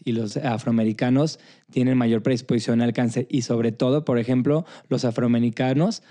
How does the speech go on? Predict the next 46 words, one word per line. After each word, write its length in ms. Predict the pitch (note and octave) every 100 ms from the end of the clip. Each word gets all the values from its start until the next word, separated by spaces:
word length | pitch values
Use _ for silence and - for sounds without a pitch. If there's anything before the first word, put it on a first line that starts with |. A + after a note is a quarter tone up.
| - _ -
también 240 | B2 B2
se 80 | C3
ha 20 |
demostrado 380 | B2+ A#2 B2+ B2+
que 80 | C3
inclusive 400 | A2+ A2 C3 C3+
la 100 | B2+
agresividad 500 | A2+ A2 A#2+ A#2+ A#2
es 100 | B2
mucho 240 | A#2 A2+
mayor 240 | A2+ G#2+ A2
en 140 | A2
ellos. 220 | G#2+ G#2
Entonces, 500 | G#2+ A2+ A2+ B2+ C3 - - -
sí, 240 | - C3+
también 240 | C3 A#2+ C3
la 100 | C3
cuestión 300 | A#2+ C#3 C3+
de 100 | -
cultura 420 | B2 B2 C3 C3+
es 100 | A#2
sumamente 640 | - - D3+ C#3+ C#3 C3+
importante 480 | B2+ A#2+ A2 A#2 A#2
en 40 | A#2
los 120 | A2
pacientes. 400 | A#2 A#2+ A2+ G#2+
Entonces, 420 | C3 B2+ C3 - - -
por 140 | - B2
nosotros 240 | A2 C3
ser 200 | C#3 C3
de 100 | C3
habla 200 | B2+ B2
hispana, 460 | A#2 - C3+ F3+ -
pues 160 | A#2+
tenemos 400 | B2+ A#2 A#2 A2+
ese 380 | A#2 - A2+ G#2+ _ _ _ _ _
ese 360 | A#2+ A2+ B2 A#2
riesgo 380 | B2 C3 B2 C3
y 40 |
esa 220 | A2+ A#2+
predisposición 680 | A#2 A2 - A2 F#2+ A2 A2
del, 320 | A2 G2+ G2+
del 200 | G#2 G2
tipo 200 | - A#2+
de 100 | A2
cáncer. 340 | - - -